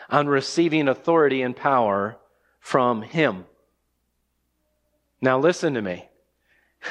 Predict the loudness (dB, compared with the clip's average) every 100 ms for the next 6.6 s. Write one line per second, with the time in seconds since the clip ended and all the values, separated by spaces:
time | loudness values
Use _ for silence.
0 | -16 -20 _ 0 2 4 2 2 0 -2
1 | -2 0 -2 -2 -4 -6 -14 _ _ _
2 | _ _ _ _ _ _ _ _ _ _
3 | _ _ _ _ _ _ _ _ -2 -2
4 | -2 -4 -2 2 0 -2 -2 -2 0 2
5 | 0 0 -6 -6 -8 -12 -16 _ _ _
6 | -4 -2 2 2 0